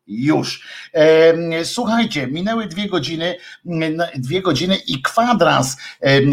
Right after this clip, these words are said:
czyli tak naprawdę dziewięć kwadransów, em, minęło. Em, o, Zenon, widzisz, byłeś wywoływany, witam, wywołany wcześniej. Świętuję z tobą, Wojtko, i wszystkimi szydercami. Pozdrawiam i też czekam na połączenie wideo. Ja już po,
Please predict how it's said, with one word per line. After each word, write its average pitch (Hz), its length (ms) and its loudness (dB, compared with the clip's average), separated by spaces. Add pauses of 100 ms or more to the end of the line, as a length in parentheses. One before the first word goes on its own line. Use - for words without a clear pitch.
(160)
czyli 165 320 0
tak 135 200 2
naprawdę 147 520 -2
dziewięć 202 460 0
kwadransów, 175 680 -2 (280)
em, 131 360 2 (300)
minęło. 135 520 2 (240)
Em, 147 220 -2 (280)
o, 123 420 4 (280)
Zenon, 170 480 0
widzisz, 190 240 -8
byłeś 208 320 -4
wywoływany, 170 760 -2
witam, 160 340 -4
wywołany 151 600 -6
wcześniej. 185 640 -4 (240)
Świętuję 165 600 -2
z - 120 -12
tobą, 170 300 0
Wojtko, 175 360 -6
i 147 80 -6
wszystkimi 156 500 -10
szydercami. 175 880 -2 (380)
Pozdrawiam 185 640 2
i 147 160 -10
też 196 240 -4
czekam 190 340 -2
na 156 100 2
połączenie 147 560 -4
wideo. 139 420 0
Ja 170 180 0
już 165 200 -6
po, 156 340 -2